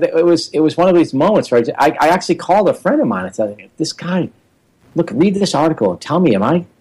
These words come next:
am I crazy?" And he was like, "No, no, no, you're not crazy. Get out of there. You know, they're, they're nuts. Those people are, are nutty." But, you know, they were, it was part of a larger thing, which is,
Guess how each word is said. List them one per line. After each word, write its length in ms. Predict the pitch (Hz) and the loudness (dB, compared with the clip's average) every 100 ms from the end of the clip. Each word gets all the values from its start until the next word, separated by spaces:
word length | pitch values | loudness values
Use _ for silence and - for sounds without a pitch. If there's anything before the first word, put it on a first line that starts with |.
| _ _ _ _ - | _ _ _ _ -6
am 80 | 113 | -2
I 100 | 175 | -2
crazy?" 460 | - 247 185 190 | 0 2 2 2
And 80 | 202 | 0
he 20 | 135 | -2
was 100 | 98 | -2
like, 100 | 101 | 0
"No, 160 | 117 | 2
no, 140 | 117 92 | 0 -2
no, 80 | 87 | 0
you're 160 | 110 | 0
not 140 | 104 - | 0 -2
crazy. 240 | 98 85 | -4 -2
Get 140 | 120 | 0
out 160 | 123 104 | 2 0
of 60 | 87 | -2
there. 160 | 80 - | -6 -6
You 100 | 98 | -4
know, 120 | 95 | 0
they're, 140 | 110 | 0
they're 180 | 110 120 | 2 0
nuts. 400 | 113 120 95 - | 2 -2 -2 -2
Those 180 | 117 113 | -2 0
people 240 | 127 113 95 - | 0 2 0 0
are, 80 | 101 | -2
are 60 | 92 95 - | 0 -2 0
nutty." 360 | 120 120 - - _ _ _ - | 0 2 -2 -6 _ _ _ 0
But, 180 | 143 | 2
you 60 | 165 | 4
know, 80 | 160 | 4
they 100 | 160 | 4
were, 380 | 185 185 143 - | 4 4 0 -6
it 180 | - 185 | -6 0
was 160 | 175 - | 0 0
part 340 | - 277 294 | -6 0 2
of 80 | 254 | 2
a 60 | |
larger 440 | 147 135 143 190 147 | 2 4 2 2 -2
thing, 420 | - 113 104 107 | -2 -2 0 -2
which 180 | 107 123 | -2 0
is, 300 | 113 - | -2 -4